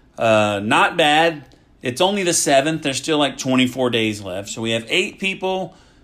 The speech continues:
for the March giveaway. Any hat you want on Fanatics. So don't forget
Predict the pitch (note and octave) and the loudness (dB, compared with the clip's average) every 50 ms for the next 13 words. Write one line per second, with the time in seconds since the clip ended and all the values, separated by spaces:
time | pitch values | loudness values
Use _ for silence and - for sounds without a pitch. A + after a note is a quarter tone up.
0 | _ _ _ - - B2 B2 B2 A#2+ A#2+ C3+ D3+ F3 F3+ F3 - D3+ D3 C#3 B2+ | _ _ _ -6 -4 -2 -2 0 0 2 2 2 2 0 0 0 2 2 2 2
1 | C3+ B2+ B2 A#2+ A#2 A#2 A#2 A2+ A#2+ C3+ D#3 F3 F#3 F3+ E3 E3 D#3+ D#3+ D#3+ - | 2 0 0 0 0 0 -2 -2 -2 -2 -2 -2 -2 -2 0 0 0 0 0 0
2 | D3+ D3+ D3+ C#3 C3+ C3 C3 C3 - B2+ B2 B2 B2+ B2 B2 - A2+ A2+ A#2 A#2+ | 0 0 0 0 0 0 -2 -2 -2 -2 0 0 0 0 -2 -4 -4 -2 0 2
3 | A#2+ A#2+ A#2+ A#2 - - - - - - _ _ - - A#2 G#2 G2+ A#2 C3+ E3 | 2 0 0 -4 -6 -10 -16 -18 -20 -20 _ _ -12 -10 -8 -4 0 2 2 2
4 | F#3+ G3 - - E3+ D#3 D3 C#3 D3 C#3+ C#3+ C#3+ - C#3+ - | 2 0 -2 -4 -4 -4 -2 0 2 2 4 2 2 -2 -8